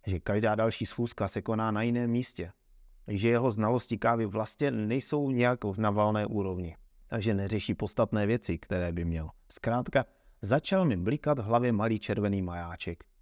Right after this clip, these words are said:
Tak jsem mu vystavil první fakturu za práce do té doby odvedené. Přijali v pohodě. A pak to začalo. Nezvedal telefony, nereagoval na S M S ky.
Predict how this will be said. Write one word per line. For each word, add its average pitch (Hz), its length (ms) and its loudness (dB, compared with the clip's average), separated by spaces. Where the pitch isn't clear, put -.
Tak - 160 -4
jsem 185 140 2
mu 131 100 4
vystavil 131 440 4
první 127 300 2
fakturu 120 400 0
za 92 120 -2
práce 107 600 2
do 104 120 2
té 104 180 2
doby 101 220 2
odvedené. 92 580 -2
Přijali 110 380 0
v - 80 -2
pohodě. 135 360 2
A 107 220 2
pak - 300 -4
to 92 120 -4
začalo. 82 400 -4
Nezvedal 95 420 2
telefony, 98 680 0
nereagoval 90 640 0
na 104 200 -2
S - 100 -6
M 98 140 0
S 92 140 -6
ky. 90 280 -4